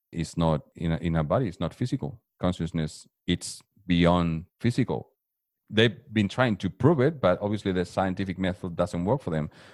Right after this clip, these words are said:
But there's a lot of research going into it. And as you were saying before, a few people actually trying to, to link it to science and to, and, and, and actually measure it and have machines to prove that communication. And,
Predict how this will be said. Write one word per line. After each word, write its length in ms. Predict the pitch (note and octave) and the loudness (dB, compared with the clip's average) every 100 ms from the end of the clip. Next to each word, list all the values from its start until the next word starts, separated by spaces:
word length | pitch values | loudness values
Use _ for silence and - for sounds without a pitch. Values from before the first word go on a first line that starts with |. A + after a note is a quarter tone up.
| - _ | -20 _
But 340 | G#2 G#2 G2+ - _ _ - | 6 6 4 -4 _ _ 0
there's 260 | G2+ B2+ | 2 4
a 40 | C3 | 6
lot 300 | A2+ A#2+ A#2+ | 8 8 8
of 220 | F#2+ - | 6 2
research 440 | E2 F#2+ A2 G2+ - | 0 0 2 -2 0
going 220 | F2 E2 | 2 2
into 200 | D#2+ E2+ | 2 0
it. 80 | D#2 | 2
And 160 | D#2+ | 2
as 200 | D#2 F2 | 0 0
you 80 | G2 | 0
were 60 | F2+ | 0
saying 260 | F2+ F#2+ | 0 0
before, 540 | A2+ G2+ - F2 E2 D#2 - _ _ | 0 -4 -2 -2 -2 -4 -14 _ _
a 460 | E2+ F2 E2 D#2+ D2+ - _ _ _ | 0 2 2 0 -4 -8 _ _ _
few 180 | - G2 | 0 2
people 340 | F2+ F2+ E2 | 2 0 2
actually 240 | F2 - E2 | 0 -2 -6
trying 300 | - E2 D#2+ | -2 -2 -2
to, 420 | - E2 D#2+ D#2 - _ _ - | -4 -4 -2 -4 -10 _ _ -2
to 120 | F2+ | 0
link 420 | D#2+ F2 B2+ C3 | 2 4 4 2
it 140 | G2+ - | -6 -6
to 80 | |
science 540 | F2 - F#2+ A2 F#2+ F2+ | -8 0 2 4 0 0
and 200 | F2 - | -4 -2
to, 320 | F2 E2+ E2 E2 | -2 -2 -2 -2
and, 180 | E2+ - | -4 -2
and, 200 | F2 E2+ | -4 -2
and 140 | F2 F2+ | 0 0
actually 320 | - F#2 F2+ | 0 -2 2
measure 440 | D#2 F2 G#2+ G2+ | 2 2 2 2
it 120 | F#2 G2 | 2 2
and 140 | F#2 | 0
have 200 | G#2 G2 | 2 2
machines 560 | F2+ - G2+ G#2+ F#2 - _ _ _ _ | 0 -2 0 2 2 -2 _ _ _ _
to 340 | - F2+ F2 E2 - | 2 4 4 0 2
prove 260 | F#2+ F#2+ | 4 4
that 200 | E2+ E2+ | 4 0
communication. 760 | - E2+ E2+ E2 G#2 C#3+ - F2 | 0 -2 -2 -2 -4 -4 -4 -4
And, 180 | E2 | -4